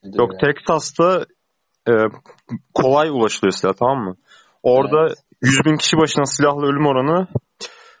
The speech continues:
Speaker 2: yirmi dörttü galiba.
Speaker 1: Hı hı.
Speaker 2: Mesela Kaliforniya'da az kişi ulaşıyor.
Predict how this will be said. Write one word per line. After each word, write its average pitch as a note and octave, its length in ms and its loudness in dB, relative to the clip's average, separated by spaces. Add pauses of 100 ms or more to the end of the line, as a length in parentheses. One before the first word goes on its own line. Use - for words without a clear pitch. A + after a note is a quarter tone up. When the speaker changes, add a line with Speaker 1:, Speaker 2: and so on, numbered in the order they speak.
(320)
Speaker 2:
yirmi A#2+ 320 2
dörttü C#3+ 300 -2
galiba. G#2+ 360 2 (1000)
Speaker 1:
Hı B2+ 80 -20
hı. A#2 340 -16
Speaker 2:
Mesela A#2 280 -2
Kaliforniya'da D3 640 0
az C#3+ 220 0
kişi - 200 0
ulaşıyor. A#2 540 0